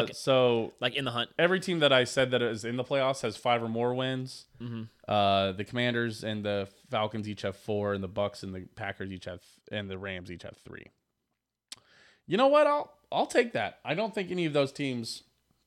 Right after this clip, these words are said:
Speaker 1: are in jeopardy of losing that spot.
Speaker 2: Uh, the Commanders in-, interest me. They could, they can make a run.
Speaker 1: Yeah, the Packers are interesting, but they're bad. So, I
Speaker 2: Yeah.
Speaker 1: don't know.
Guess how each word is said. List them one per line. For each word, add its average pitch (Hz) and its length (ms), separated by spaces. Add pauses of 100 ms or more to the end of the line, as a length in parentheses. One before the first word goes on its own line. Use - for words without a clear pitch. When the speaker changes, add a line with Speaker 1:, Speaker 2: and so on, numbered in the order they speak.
(640)
Speaker 1:
are 127 120
in 120 140
jeopardy 117 360
of 107 100
losing 110 340
that 98 160
spot. 104 400 (680)
Speaker 2:
Uh, 226 80
the 220 100
Commanders 247 520
in-, 160 180 (140)
interest 135 340
me. 95 180 (120)
They 185 160
could, 202 280
they 190 120
can 202 160
make 147 160
a 110 40
run. 90 260 (920)
Speaker 1:
Yeah, 123 400 (120)
the 123 120
Packers 151 600
are 120 140
interesting, 110 640 (220)
but 113 160
they're 117 220 (160)
bad. 98 300 (720)
So, 104 340 (1120)
I 127 60
Speaker 2:
Yeah. 123 60
Speaker 1:
don't 123 120
know. 113 200